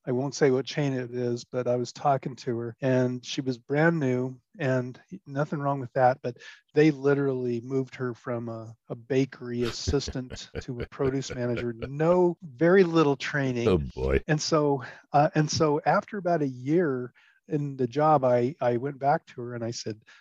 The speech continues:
Speaker 1: "So you've been on the job a year now. And so quick test." I said, "When are pomegranates in season?"
Speaker 2: <laughs>
Speaker 1: And she said, "I don't know.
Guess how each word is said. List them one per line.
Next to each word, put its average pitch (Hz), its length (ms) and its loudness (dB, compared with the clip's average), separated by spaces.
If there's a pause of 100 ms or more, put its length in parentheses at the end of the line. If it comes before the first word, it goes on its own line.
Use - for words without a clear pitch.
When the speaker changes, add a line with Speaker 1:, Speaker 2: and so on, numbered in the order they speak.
(140)
Speaker 1:
"So 147 560 2
you've 139 220 -6
been 151 160 2
on 147 160 2
the 143 60 -4
job 147 340 0
a 127 100 -4
year 156 300 -2
now. 123 320 -2 (100)
And 135 240 -12
so - 180 -4
quick - 280 0
test." 185 360 4
I 127 100 -2
said, 123 200 -4
"When 220 160 -2
are 240 60 2
pomegranates 170 680 0
in 127 100 -8
season?" 117 420 -2
Speaker 2:
<laughs> - 60 -6 (500)
Speaker 1:
And 151 260 2
she 160 360 0
said, 139 600 2 (120)
"I 196 120 8
don't 170 220 4
know. 139 360 -2